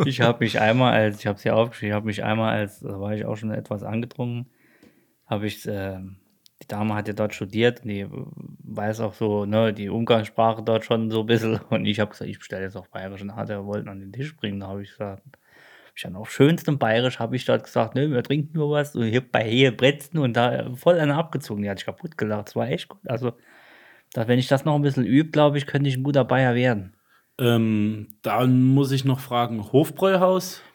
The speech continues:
Speaker 2: Ja
Speaker 1: Hofbräuhaus
Speaker 2: oder nein?
Speaker 1: waren wir drin.
Speaker 2: Ja.
Speaker 1: Also, pass auf, wir haben,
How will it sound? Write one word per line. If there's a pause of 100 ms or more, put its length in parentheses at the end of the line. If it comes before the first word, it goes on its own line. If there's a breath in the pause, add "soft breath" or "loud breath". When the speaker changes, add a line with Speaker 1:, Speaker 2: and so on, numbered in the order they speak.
(120)
Speaker 2:
Ja
Speaker 1:
Hofbräuhaus
Speaker 2:
oder
nein?
Speaker 1:
waren
wir
drin.
Speaker 2:
Ja.
Speaker 1:
Also,
pass
auf,
wir
haben,